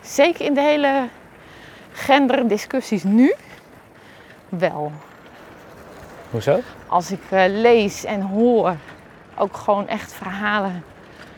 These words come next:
Speaker 1: dat het nu vooral bij pubermeisjes heel erg is van, nou, vandaag ben ik een jongen,
Speaker 2: Hm.
Speaker 1: morgen ben ik een meisje. En,
Speaker 2: Mhm.
Speaker 1: eh, de volgende dag ben ik bi.
Speaker 2: Maar wie ben j-, jij dan om te zeggen dat dat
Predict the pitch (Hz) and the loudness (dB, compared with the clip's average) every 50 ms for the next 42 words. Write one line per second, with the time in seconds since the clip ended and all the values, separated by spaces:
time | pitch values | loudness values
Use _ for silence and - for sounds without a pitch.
0 | - - - - - - - - - - - - - - 202 185 175 180 180 170 | -20 -20 -20 -20 -20 -20 -20 -20 -20 -20 -20 -14 0 2 2 2 2 0 -6 -8
1 | 160 175 190 214 254 240 214 180 180 202 202 202 202 190 175 170 - - 233 214 | -4 0 4 6 6 6 4 2 0 2 4 6 6 6 4 0 0 0 0 2
2 | 208 240 226 208 196 180 185 - - 196 170 - 208 233 226 220 - - 175 185 | 2 0 2 2 2 0 0 -2 -4 -8 -4 2 4 6 6 6 4 2 0 0
3 | 185 - - - - 202 160 - - - - 180 165 160 180 190 - - - - | -2 -6 -8 -6 -6 -6 -6 -8 -10 -14 -16 -14 -12 -10 -8 -8 -8 -8 -10 -12
4 | - - - - - - - - - - - - - - - 196 175 190 160 165 | -18 -20 -20 -20 -20 -20 -20 -20 -20 -20 -20 -20 -20 -14 -10 -4 -2 -2 -2 -2
5 | 160 170 202 185 185 - 214 185 175 175 175 180 175 170 165 - - - 120 113 | -4 -6 -6 -6 -6 -6 -6 -6 -4 -6 -6 -6 -8 -10 -12 -12 -10 -8 -8 -4
6 | - 226 214 180 185 170 147 165 165 143 - 170 160 151 180 - 160 - - 196 | -2 0 2 2 2 0 -2 -6 -12 -10 -8 -8 -6 -6 -8 -10 -12 -12 -12 -10
7 | 175 - 117 110 - - - - - - - - - - - - - - - - | -6 -6 -6 -4 -6 -8 -8 -12 -18 -20 -20 -20 -20 -20 -20 -20 -20 -20 -20 -20
8 | - - - - - - - 175 160 214 208 185 180 196 151 185 202 185 185 196 | -20 -20 -20 -20 -20 -16 -12 -4 0 2 2 2 2 2 0 0 0 0 -2 -4
9 | 196 165 185 208 202 180 - - - - - - 120 120 120 127 127 131 135 123 | -2 -2 0 0 0 -2 -4 -10 -16 -20 -8 -2 0 2 4 4 4 4 2 0
10 | 123 123 123 127 127 120 120 117 120 117 117 113 117 - - - 131 117 - - | -2 -6 -6 -2 2 2 4 4 2 0 -2 -4 -6 -8 -4 -4 -4 -4 -2 -4
11 | 113 110 110 113 107 - 113 110 - 139 - | -4 -2 -2 -4 -2 -2 -4 -4 -6 -10 -18